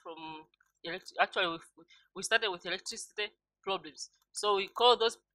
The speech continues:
experts from stakeholders from tanesco company, and also student, students were there, and instructors and other people from K T H. So the first workshop was done by, based on how to brainstorm, and they presented based those problems. From,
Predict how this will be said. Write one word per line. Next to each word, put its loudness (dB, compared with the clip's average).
experts -10
from -16
stakeholders -6
from -18
tanesco -16
company, -6
and -6
also 6
student, 2
students 6
were 8
there, 12
and -4
instructors 8
and -8
other 10
people -6
from -12
K 2
T -4
H. -6
So -2
the -4
first -12
workshop -8
was -8
done 4
by, -2
based 4
on -2
how 10
to -14
brainstorm, -2
and -8
they 2
presented 2
based -2
those 2
problems. 2
From, -6